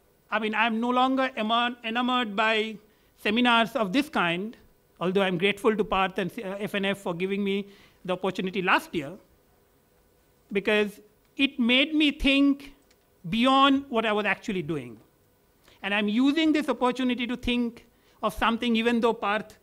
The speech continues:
has not yet given me an opportunity for a next book, but I'm thinking of how I'll build my next step as part of my learning, and I'm sharing that with you.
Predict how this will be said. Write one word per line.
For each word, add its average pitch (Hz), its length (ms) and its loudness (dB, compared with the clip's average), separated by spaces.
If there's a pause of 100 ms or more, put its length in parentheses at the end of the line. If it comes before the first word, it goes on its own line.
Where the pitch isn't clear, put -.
(280)
has 190 160 -6
not 214 180 -6
yet 240 180 0
given 214 240 0
me 214 100 -2
an 202 120 -4
opportunity 190 500 -6
for 185 160 -8
a 165 60 -6
next 208 340 -6
book, 175 300 -6 (440)
but 175 440 6 (420)
I'm 208 240 6
thinking 277 400 6
of 269 240 10 (100)
how 277 220 10
I'll 277 280 8
build 254 540 2 (540)
my 233 160 6
next 233 340 4
step 220 300 2
as 226 160 2
part 214 280 2
of 226 160 0
my 214 220 6 (100)
learning, 233 420 0
and 226 100 -2
I'm 214 100 -2
sharing 185 340 -4
that 165 160 -8
with 120 160 -18
you. 117 80 -20